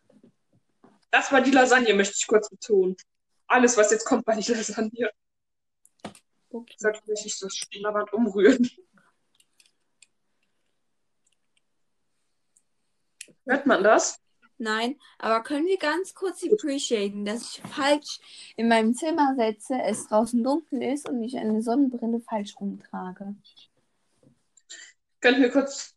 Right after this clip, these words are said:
Speaker 1: appreciaten, dass ich gerade ein Herr der Ringe T-Shirt trage und Herr der Ringe auf stumm gucke und mich andersrum zum Fernseher gesetzt habe, damit ich sagen kann, dass ich Herr der Ringe jetzt zum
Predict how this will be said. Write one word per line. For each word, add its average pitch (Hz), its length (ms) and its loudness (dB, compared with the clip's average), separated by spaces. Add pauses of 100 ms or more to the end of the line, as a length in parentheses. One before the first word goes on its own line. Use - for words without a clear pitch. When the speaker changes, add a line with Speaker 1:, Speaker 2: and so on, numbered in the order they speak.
Speaker 1:
appreciaten, 247 800 0
dass 208 180 2
ich - 140 -14
gerade 233 180 -4
ein 240 80 -4
Herr 240 100 2
der 214 140 4
Ringe 254 360 2 (380)
T-Shirt 254 520 2
trage 240 400 4
und 226 120 0
Herr 240 120 0
der 226 120 2
Ringe 254 220 6
auf 196 180 2
stumm 262 380 2
gucke 311 400 2 (680)
und 240 360 4 (380)
mich 233 280 -2
andersrum 262 400 2
zum 220 140 -6
Fernseher 247 420 2
gesetzt 254 300 0
habe, 269 120 2
damit 240 300 0
ich 233 100 -8
sagen 247 280 4
kann, 262 160 2
dass 240 140 0
ich 220 100 -10
Herr 247 80 2
der 220 140 2
Ringe 247 180 0
jetzt 220 300 -4
zum 233 180 -6